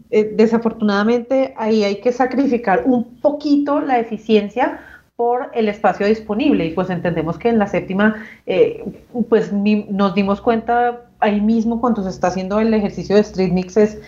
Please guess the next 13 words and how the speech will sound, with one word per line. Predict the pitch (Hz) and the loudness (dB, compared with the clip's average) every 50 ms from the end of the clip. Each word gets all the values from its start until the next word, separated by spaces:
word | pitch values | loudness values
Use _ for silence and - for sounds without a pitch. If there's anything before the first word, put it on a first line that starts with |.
| - - - - _ _ | -20 -20 -20 -20 _ _
que | _ 233 | _ 0
el, | 233 233 220 202 190 202 220 214 | 0 0 0 -2 -4 -4 0 2
la, | 208 202 - | 2 2 0
la, | - 208 208 202 196 196 190 190 - | 0 -2 0 0 2 0 0 -2 -2
el | 214 214 208 | -2 -4 0
perfil | - 226 202 185 - 226 214 208 180 | 2 0 0 2 0 -2 -2 -2 0
vial | 190 214 202 202 | 0 -2 0 0
de | 214 220 | 0 -2
la | 240 233 | -2 0
séptima | 233 208 208 - 202 208 208 | -2 -4 -4 -2 -2 0 0
es | 214 214 208 | -2 -2 0
muy | 202 214 240 254 254 | 0 2 2 2 0
variado, | 233 214 233 233 247 247 220 190 180 180 185 | 0 0 0 0 0 0 0 0 0 -2 -4